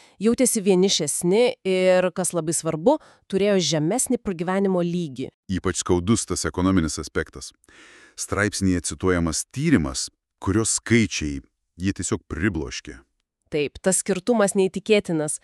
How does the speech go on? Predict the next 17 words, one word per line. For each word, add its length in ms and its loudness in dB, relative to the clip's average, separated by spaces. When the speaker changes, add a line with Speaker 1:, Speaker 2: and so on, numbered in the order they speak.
Speaker 1:
Viename 480 2
tyrime 380 2
nustatyta, 760 -4
kad 160 -6
vaikus 460 -4
auginančių 580 0
motinų 560 -2
pragyvenimo 680 -2
lygis 320 -4
po 160 -8
skyrybų 500 -4
krito 380 -2
vidutiniškai 760 -2
trisdešimt 560 -4
šešiais 540 -6
procentais. 760 -4
Speaker 2:
Oho. 380 0